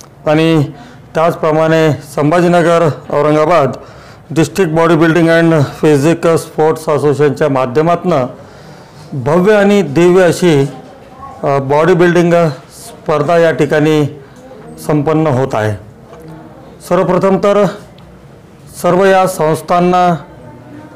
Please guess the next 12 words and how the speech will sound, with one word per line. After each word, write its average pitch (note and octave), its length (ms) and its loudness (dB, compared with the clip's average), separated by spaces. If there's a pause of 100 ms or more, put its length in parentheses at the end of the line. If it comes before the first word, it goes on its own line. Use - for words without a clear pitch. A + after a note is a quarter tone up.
(100)
शहराचा E3 400 0
महापौर C#3+ 400 0
या E3 120 4
नात्याने D#3+ 680 0 (840)
मी F#3 80 0
अतिशय G#3+ 360 0
मनापासून G3+ 560 2
धन्यवाद F3+ 320 2
देतो, F#3+ 320 0
त्यांचं F#3 460 2 (200)
अभिनंदन D3+ 520 0
करतो. A#2+ 440 -6